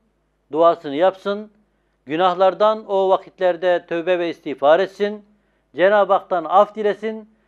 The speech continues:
ta ki gecesi manevi olarak şenlensin. Bu insanlar öğle uykusu uyumadan gece kıyamına nasıl kalkacaklar diye, "Bunlar gecelerini ihya değil,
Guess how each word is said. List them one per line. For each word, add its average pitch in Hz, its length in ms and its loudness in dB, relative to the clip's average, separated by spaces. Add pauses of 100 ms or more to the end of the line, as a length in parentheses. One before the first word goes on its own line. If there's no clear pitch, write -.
(160)
ta 202 240 6
ki 175 160 -8
gecesi 165 480 -6
manevi 180 400 0
olarak 190 340 0
şenlensin. 208 760 -2 (560)
Bu 185 180 0
insanlar 202 640 2
öğle 180 360 0
uykusu 190 420 -2
uyumadan 190 640 0 (560)
gece 170 440 -2
kıyamına 180 520 0
nasıl 240 280 -2
kalkacaklar 151 720 -2
diye, 233 340 2 (440)
"Bunlar 202 460 2
gecelerini 180 720 -2
ihya 170 600 0
değil, 240 320 -2